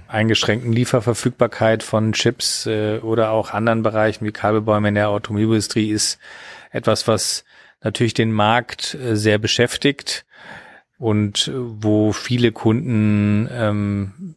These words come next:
sich damit konfrontiert sehen und schauen müssen, wie sie damit umgehen. Was sich sicherlich, äh, wandelt, äh, was wir sehen, ist, dass die Supply Chains nicht wie bisher primär auf Gewinnmaximierung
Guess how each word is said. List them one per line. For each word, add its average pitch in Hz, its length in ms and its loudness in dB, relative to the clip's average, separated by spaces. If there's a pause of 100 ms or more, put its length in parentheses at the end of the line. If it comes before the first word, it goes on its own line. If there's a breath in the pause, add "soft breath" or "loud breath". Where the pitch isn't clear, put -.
(100)
sich 113 160 0
damit 107 240 0
konfrontiert 107 440 -2
sehen 107 140 2
und 104 220 -2 (200)
schauen 110 360 2
müssen, 107 500 0
wie 101 100 0
sie 104 120 0
damit 98 320 -2
umgehen. 98 680 -8 (680 loud breath)
Was - 180 0
sich 127 120 0
sicherlich, 139 580 2
äh, 113 320 -4
wandelt, 143 680 2
äh, 127 200 -8
was 120 220 0
wir 113 80 4
sehen, 117 380 0
ist, 127 320 -2
dass - 500 -2 (680 loud breath)
die 104 340 0
Supply 107 720 0
Chains 131 960 -2 (640 loud breath)
nicht 120 420 -2
wie 120 80 0
bisher 117 640 2
primär 113 520 0
auf 107 180 0
Gewinnmaximierung 131 1900 0